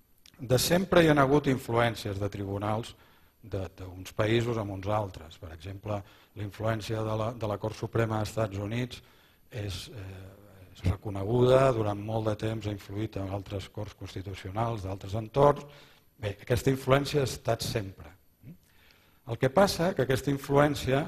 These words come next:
es produïa normalment només en una direcció. Era un focus que influïa en els altres, que il·luminava amb, a través de les seves raonaments, de les seves argumentacions,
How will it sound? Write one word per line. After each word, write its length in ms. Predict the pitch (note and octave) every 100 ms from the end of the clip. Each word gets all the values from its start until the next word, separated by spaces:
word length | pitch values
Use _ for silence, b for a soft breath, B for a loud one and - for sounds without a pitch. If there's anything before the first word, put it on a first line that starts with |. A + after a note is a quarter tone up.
| B2
es 80 | A2+
produïa 640 | - A#2 A2 A#2 B2 B2+ C#3 - - _ -
normalment 560 | G#2+ G#2 A#2 A#2 B2 B2 A#2+
només 400 | A2+ A#2+ A#2+ -
en 140 | A2
una 180 | A#2 A2
direcció. 560 | G#2 F#2+ - - A#2+ F#2 - _ _ _ _ _ - C#3 F#3 _ _ - F#2 F2+
Era 220 | G2 F#2+ G#2+ - B2+
un 120 | G#2+ -
focus 420 | B2+ B2+ C#3 -
que 140 | A#2+
influïa 560 | G#2+ - G#2+ A#2+ A#2+ G#2+
en 80 | G2
els 160 | F#2+ A2+
altres, 380 | C3 C3 B2+ -
que 80 | A2
il·luminava 720 | G#2+ G#2 G2+ G#2+ A#2 G#2+ A2+ E3 b b b b F#2
amb, 140 | F#2 F#2
a 60 | F#2
través 300 | F#2 G2 F#2+
de 80 | G#2
les 200 | F#2+ -
seves 180 | G2+ G2
raonaments, 560 | G2 F#2+ F#2+ A2 A2+ G#2+
de 80 | G2
les 180 | F#2+
seves 180 | G2+ G2
argumentacions, 800 | G2 G2 G2 G2+ A2 C3+ C3 D#3